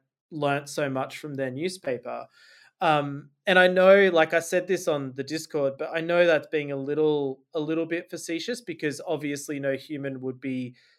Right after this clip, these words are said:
capable of doing that, and certainly no human would be capable of serving millions of people based on that knowledge.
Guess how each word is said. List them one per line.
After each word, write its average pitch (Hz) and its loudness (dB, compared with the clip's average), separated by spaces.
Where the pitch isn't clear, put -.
capable 147 0
of 127 -6
doing 185 0
that, 147 -2
and 143 -12
certainly 180 4
no 139 -2
human 139 -6
would 135 -4
be 135 -12
capable 135 -6
of 127 -4
serving 139 -2
millions 143 -4
of 135 -12
people 139 -8
based 139 -6
on 131 -8
that 131 -10
knowledge. 143 -6